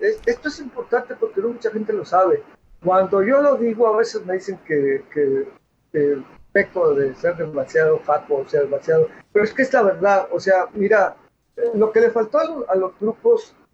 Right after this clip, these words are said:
que estuvi-, todavía te lo voy a decir por esto, que estuvimos en México y que lo logramos hacer, como el Ritual, Peace and Love y e-, y otros que llegaron por allá, es que les faltó, ah, ¿cómo te quiero decir? Decisión,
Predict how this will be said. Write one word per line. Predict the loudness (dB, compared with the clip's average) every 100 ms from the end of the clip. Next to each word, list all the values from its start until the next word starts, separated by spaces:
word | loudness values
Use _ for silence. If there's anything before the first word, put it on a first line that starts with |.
| -12
que | -12
estuvi-, | -6 -6 -4
todavía | 0 2 2 0
te | -2
lo | -2
voy | 0 2
a | 0
decir | -2 -10 -4
por | -2
esto, | -2 -2 -6 -6
que | -12
estuvimos | -14 -8 -6 -6
en | -8 -6
México | -8 -10 -10 -8
y | -8
que | -2 0 -2 -8 _
lo | 2
logramos | 2 2 2 0 -2
hacer, | -2 -2 -2
como | -6 -4
el | -4
Ritual, | -4 -6 0 2 2 0
Peace | -4 -8 -4
and |
Love | 0 0 0
y | -2 0
e-, | 0 0
y | -2
otros | -2 -4 -8 _
que | -6
llegaron | -2 0 -2 -2
por | -4
allá, | 0 0 0 -6 _ _ _ -18
es | 0
que | 0
les | 2
faltó, | 2 0 0 2 4 4 4 0 _ _ _ -2
ah, | 2 4 2 2 0 -2 -4
¿cómo | -10
te | -6
quiero | -4 -4
decir? | -2 -4 -4 -4
Decisión, | -2 -2 -6 -8 0 2 2